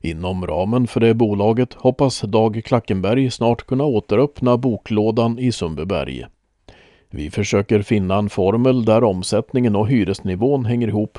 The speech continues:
på något sätt", säger han. Klart är att även fastighetsägaren Rokad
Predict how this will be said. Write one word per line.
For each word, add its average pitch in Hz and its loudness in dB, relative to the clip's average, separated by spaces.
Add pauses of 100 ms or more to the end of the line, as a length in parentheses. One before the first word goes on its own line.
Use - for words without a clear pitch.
på 131 2
något 104 0
sätt", 73 -6
säger 73 -6
han. 60 -8 (760)
Klart 143 2
är 123 6
att 127 2
även 107 2
fastighetsägaren 110 2
Rokad 110 2